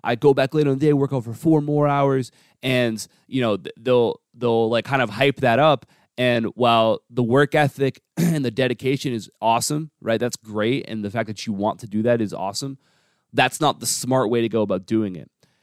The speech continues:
And it's not the way that's gonna get you the best results either. Again, you can, you can look at,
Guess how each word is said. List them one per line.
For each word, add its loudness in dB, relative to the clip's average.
And -2
it's -10
not 2
the 0
way 4
that's 0
gonna -2
get -2
you -2
the -2
best -2
results -4
either. -2
Again, -2
you -8
can, -4
you -2
can -4
look 0
at, -2